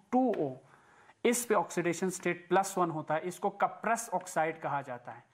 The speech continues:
या क्यूप्रस ऑक्साइड या कप्रस ऑक्साइड, ओ यू एस, कप्रस ऑक्साइड।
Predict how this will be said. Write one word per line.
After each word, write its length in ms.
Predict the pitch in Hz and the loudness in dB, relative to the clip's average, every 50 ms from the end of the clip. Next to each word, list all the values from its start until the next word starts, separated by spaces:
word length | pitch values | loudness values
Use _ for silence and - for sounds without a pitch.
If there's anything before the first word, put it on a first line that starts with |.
| _ - - _ _ _ _ _ | _ -20 -20 _ _ _ _ _
या 120 | 165 170 185 | 2 2 2
क्यूप्रस 640 | 185 - - 208 226 220 226 - 202 190 185 - 175 | 2 0 0 0 0 0 0 0 0 0 0 0 -4
ऑक्साइड 460 | 156 - - - 139 143 170 170 190 | -4 -4 -4 -4 -2 -2 -2 -2 -2
या 120 | 170 156 | -4 -4
कप्रस 540 | 156 - 170 170 - - 180 185 185 - - | -2 -2 -4 -4 -4 -4 -4 -4 -2 -2 -6
ऑक्साइड, 460 | 151 - - - 143 135 160 165 - - _ _ _ _ | -8 -10 -8 -8 -6 -6 -6 -8 -10 -16 _ _ _ _
ओ 160 | 180 190 190 - - - | 2 2 2 2 0 -2
यू 260 | 160 165 165 165 165 156 | -2 -2 -2 0 0 -2
एस, 200 | 143 - - - | -2 -2 -4 -4
कप्रस 540 | - 156 - - - 165 196 196 - - - - - - | -4 -4 -4 -2 0 0 0 0 -4 -8 -12 -6 -2 -2
ऑक्साइड। 440 | 165 165 - - - 196 151 117 | -2 -2 -4 -4 -4 -4 -4 -4